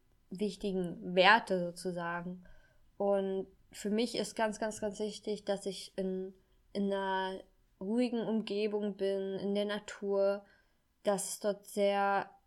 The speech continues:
ja, einfach ruhig ist und dass ich mich geerdet fühlen kann, ich rausgehen kann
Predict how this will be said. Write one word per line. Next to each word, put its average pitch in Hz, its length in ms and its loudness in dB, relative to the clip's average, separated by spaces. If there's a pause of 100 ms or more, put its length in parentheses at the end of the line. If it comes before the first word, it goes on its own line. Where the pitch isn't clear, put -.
(1400)
ja, 208 580 2 (1040)
einfach 196 440 -4 (580)
ruhig 320 440 12
ist 226 420 6
und 233 520 4
dass 214 160 4
ich 240 140 -2
mich 240 260 -2
geerdet 277 500 6
fühlen 220 360 -4
kann, 208 380 -2
ich - 180 -10
rausgehen 247 500 2
kann 196 380 -4